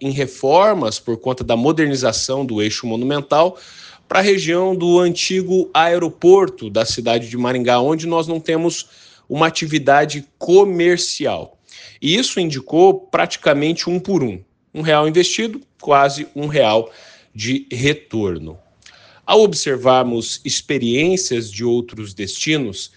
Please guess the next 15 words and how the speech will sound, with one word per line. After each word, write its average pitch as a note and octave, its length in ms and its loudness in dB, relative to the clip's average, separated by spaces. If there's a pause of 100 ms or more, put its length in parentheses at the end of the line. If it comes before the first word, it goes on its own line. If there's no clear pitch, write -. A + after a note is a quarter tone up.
(280)
fica F#3 320 -2
evidente D#3 720 -2 (240)
como D#3+ 520 0
a E3 120 -2
manutenção F#3 960 -2
de C#3 120 -6
nomes C#3+ 520 0
fortes D3+ 1040 0
ajuda E3 720 -2
na B2+ 180 -4
consolidação D3+ 960 -4
de C#3+ 80 -8
projetos A#2+ 720 -4
de B2+ 80 -6
impacto. - 580 -10